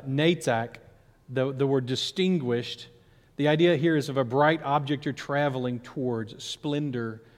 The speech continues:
One commentary mentioned that Daniel outshone the others. He shined more brightly than all of the other leaders. What a great, what a great picture. What a great thing to, to want to have be true in our lives.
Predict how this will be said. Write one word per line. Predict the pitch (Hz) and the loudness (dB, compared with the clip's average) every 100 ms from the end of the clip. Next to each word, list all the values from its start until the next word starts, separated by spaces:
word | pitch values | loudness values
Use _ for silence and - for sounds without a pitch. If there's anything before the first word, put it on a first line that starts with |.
| _ | _
One | 143 139 | -6 -4
commentary | 151 139 131 147 123 | -2 -2 -2 -2 -2
mentioned | 123 123 139 123 123 - - _ | -2 -4 -4 -6 -6 -14 -20 _
that | 135 120 | -8 -2
Daniel | 143 147 139 131 - - - | 0 2 0 -2 -6 -8 -2
outshone | 147 147 - - 151 143 123 110 104 - - 147 | -2 -2 -8 -2 0 2 0 -4 -8 -14 -12 -6
the | 131 | -2
others. | 127 120 110 101 - - - - _ | -2 -2 -2 -6 -10 -14 -20 -20 _
He | 185 | 0
shined | - - 185 175 180 147 | 0 2 4 4 2 2
more | 165 160 | 2 2
brightly | 131 151 170 143 135 | 4 4 4 2 -2
than | 131 135 | 0 0
all | 131 147 | 2 4
of | 143 | 2
the | 147 139 | 2 0
other | 139 131 | 0 0
leaders. | 131 143 123 107 - - _ - | 0 0 -2 -4 -8 -16 _ -2
What | 226 | 0
a | |
great, | 170 147 151 165 170 - - - - | 0 0 2 0 -2 -14 -20 -20 0
what | 240 | 0
a | |
great | 147 135 156 175 160 | 2 2 2 2 0
picture. | 156 - 139 | -4 -2 -4
What | 113 156 | 0 0
a | |
great | 139 156 160 | 2 2 2
thing | 165 | 0
to, | 143 - - | -2 -6 -2
to | 139 120 - - - - | -2 -2 -10 -20 -20 -4
want | 139 156 139 | 0 0 0
to | 143 | 2
have | 143 131 | 2 0
be | 139 | -4
true | - 156 147 | -2 -2 0
in | 123 | 0
our | 120 | -2
lives. | 120 123 117 101 - | -2 -2 -2 -6 -14